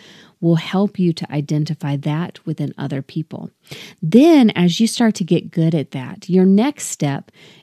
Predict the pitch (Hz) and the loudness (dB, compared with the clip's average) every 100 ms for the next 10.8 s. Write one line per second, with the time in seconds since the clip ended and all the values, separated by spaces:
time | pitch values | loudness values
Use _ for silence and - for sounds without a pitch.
0 | - 185 160 180 - - 147 151 - - | 0 2 2 -2 -4 -10 -8 -8 -10 -12
1 | 160 - 165 165 202 214 196 185 170 156 | -12 -10 -2 2 4 4 4 4 4 0
2 | 143 151 143 143 165 143 117 123 156 185 | -4 0 0 -2 -6 -6 -4 -6 -4 0
3 | 214 214 202 175 160 165 156 156 120 147 | 2 2 2 0 0 2 4 4 4 2
4 | 147 - 143 139 - 151 151 - 151 - | 2 0 -2 -2 -6 -8 -8 -8 -10 -6
5 | 139 143 - 151 151 143 151 - - 135 | -6 -4 -2 0 0 0 -4 -4 -8 -4
6 | 139 143 151 202 226 - - - - - | -4 -2 -2 -2 -2 -4 -16 -20 -12 2
7 | 196 196 175 180 202 220 247 - 220 - | 6 6 4 2 0 0 -2 0 -2 -2
8 | - 190 196 190 - 233 262 262 - 160 | -2 0 2 0 -4 -4 -4 -8 -4 -4
9 | 170 - 170 - 156 - 220 277 294 - | -6 -8 -6 -4 -6 -8 -8 -6 -8 -6
10 | 165 170 - - 147 196 165 | -8 -8 -10 -12 -12 -10 -14